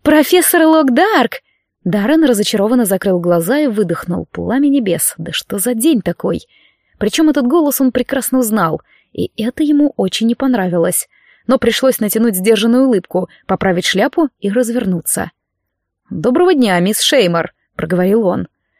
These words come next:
Нарцисса стояла перед ним, цветущая, ароматная и готовая на все. Это он, естественно, понял по запаху ее эмоций.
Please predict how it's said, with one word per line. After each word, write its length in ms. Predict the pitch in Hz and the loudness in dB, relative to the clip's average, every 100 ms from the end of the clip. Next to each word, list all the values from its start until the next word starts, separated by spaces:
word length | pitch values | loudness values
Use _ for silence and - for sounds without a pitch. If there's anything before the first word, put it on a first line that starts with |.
| _ _ | _ _
Нарцисса 500 | 190 196 - 311 247 | -4 -2 -2 -2 -4
стояла 400 | - 226 277 262 | -2 0 0 0
перед 220 | 214 185 | -2 0
ним, 220 | 226 262 | 0 0
цветущая, 680 | - 175 - 269 277 - 180 | -2 -4 -2 -2 0 0 0
ароматная 540 | 180 190 269 - 185 | 0 0 0 -2 -4
и 40 | 180 | -2
готовая 460 | 214 - 285 277 | -4 -2 0 0
на 120 | 277 | 0
все. 340 | 277 - 185 175 - _ _ | -2 -2 0 -2 -6 _ _
Это 240 | - - 220 | -12 -4 0
он, 120 | 254 | 2
естественно, 600 | 262 277 - 196 240 254 | 0 0 -4 -4 -2 -2
понял 340 | - 226 277 | 0 0 0
по 160 | 180 196 | 0 -2
запаху 400 | 202 214 240 - | 0 -2 -2 -4
ее 320 | 233 233 254 | -2 0 2
эмоций. 520 | 262 196 165 - - | 2 0 -2 -4 -6